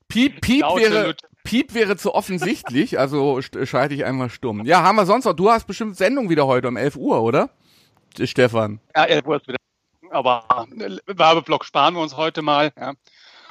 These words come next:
Speaker 2: Was haben wir sonst noch? Äh, Amazon hat in Deutschland einen Marktanteil von jetzt sechsundvierzig Prozent im E-Commerce, äh, von siebenunddreißig auf sechsundvierzig Prozent gesteigert.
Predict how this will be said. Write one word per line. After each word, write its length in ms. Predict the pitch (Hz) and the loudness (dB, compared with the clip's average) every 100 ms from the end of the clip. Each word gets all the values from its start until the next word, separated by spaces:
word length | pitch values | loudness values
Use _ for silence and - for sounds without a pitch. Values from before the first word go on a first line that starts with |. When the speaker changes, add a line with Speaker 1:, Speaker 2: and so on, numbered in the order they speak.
| - | -10
Speaker 2:
Was 140 | 156 | -2
haben 100 | 170 | 2
wir 100 | 175 | 4
sonst 260 | 160 196 - | 2 0 2
noch? 220 | 156 - | 2 2
Äh, 20 | |
Amazon 720 | 135 156 170 196 190 185 190 170 | 0 0 2 2 2 0 -6 -4
hat 120 | 190 | -4
in 160 | 170 160 | -8 -4
Deutschland 560 | 147 190 185 185 185 | -2 0 2 0 0
einen 260 | 151 160 151 | -2 -2 0
Marktanteil 680 | 143 180 - 151 156 160 160 | 2 0 0 -8 0 0 2
von 200 | 170 151 | -2 -2
jetzt 240 | 143 151 | -2 -2
sechsundvierzig 600 | - - - 170 160 - | -2 -2 -4 -8 -8 -6
Prozent 480 | - 147 147 147 165 | -8 -4 -2 -4 -6
im 160 | 170 151 | -10 -10
E-Commerce, 680 | 175 - 147 120 123 - - _ - - - - - | -10 -6 -4 0 2 2 -2 _ -20 -20 -20 -20 -8
äh, 140 | - 143 | -2 0
von 160 | 160 | 0
siebenunddreißig 880 | 131 190 202 175 143 151 165 160 - | 0 0 2 2 4 4 4 -4 -2
auf 180 | 165 151 | 0 0
sechsundvierzig 520 | - 156 - 151 151 | -2 -4 -4 -6 -6
Prozent 320 | - - 135 - | -8 -4 -4 -4
gesteigert. 520 | 123 - 120 127 | -2 2 2 2